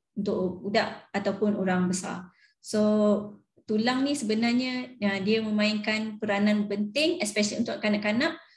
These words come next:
sebab sekiranya tulang tu rosak, kanak-kanak tersebut akan ada masalah yang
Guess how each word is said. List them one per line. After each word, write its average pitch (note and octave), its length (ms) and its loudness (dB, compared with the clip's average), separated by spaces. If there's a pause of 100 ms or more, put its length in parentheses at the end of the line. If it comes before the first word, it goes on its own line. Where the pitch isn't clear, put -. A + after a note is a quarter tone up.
(120)
sebab G#3 240 4
sekiranya C#4 640 0
tulang C4 480 0
tu A#3 80 0
rosak, A3 320 2 (640)
kanak-kanak G#3 480 -2
tersebut A3 320 2
akan G#3 400 2
ada G3+ 400 2 (240)
masalah G#3 560 2
yang G#3 240 4